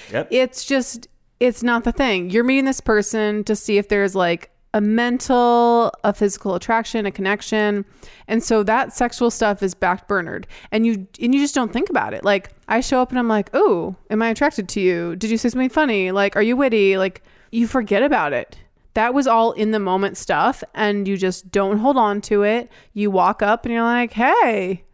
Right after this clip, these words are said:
Speaker 2: let's, like, hug and meet and, like, start a date. Like, be, be a date."
Speaker 1: Two questions for you. How do you feel about the term, uh, text sex?
Speaker 2: Isn't
Speaker 1: 'Cause
Speaker 2: that
Speaker 1: it's not
Speaker 2: all
Speaker 1: se-
Speaker 2: sexting?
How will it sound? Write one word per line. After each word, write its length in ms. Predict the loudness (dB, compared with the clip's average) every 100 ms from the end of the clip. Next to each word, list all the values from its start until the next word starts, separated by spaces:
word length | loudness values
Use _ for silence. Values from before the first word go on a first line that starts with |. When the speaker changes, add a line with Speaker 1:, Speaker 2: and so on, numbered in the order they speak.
| _
Speaker 2:
let's, 240 | -6 -2
like, 320 | 0 2 2 -2
hug 480 | -2 2 4 4
and 140 | 2 2
meet 240 | 2 0
and, 100 | 0
like, 160 | -2 -4
start 260 | -2 0
a 60 | 0
date. 520 | 2 0 0 -6 -20 -18 -4
Like, 280 | -4 -4 -16 -8
be, 460 | -2 0 0 -2 -4 -14 -20 -10
be 200 | -6 -4
a 40 |
date." 460 | -2 -2 -2 -8 -20 -20 _ _
Speaker 1:
Two 180 | -8 -6
questions 340 | -4 -6 -10
for 80 | -10
you. 140 | -10 -8
How 180 | -8
do 80 | -8
you 40 | -4
feel 120 | -2
about 160 | -2 -4
the 60 |
term, 480 | -4 -2 0 -2 -8 -18 -8
uh, 320 | -4 -4 -6 -4
text 340 | -2 -2 -6
sex? 500 | -8 -10 -10 -16 -18 -20 _ _ _ _ _ -14 -14 -14 _ _ _ _ _
Speaker 2:
Isn't 240 | -4 0 2
Speaker 1:
'Cause 140 | 0
Speaker 2:
that 40 | -2
Speaker 1:
it's 120 | -2
not 200 | 0 0
Speaker 2:
all 300 | 2 2 2
Speaker 1:
se- 160 | 0 -2 -2
Speaker 2:
sexting? 540 | -6 -6 -4 -6 -8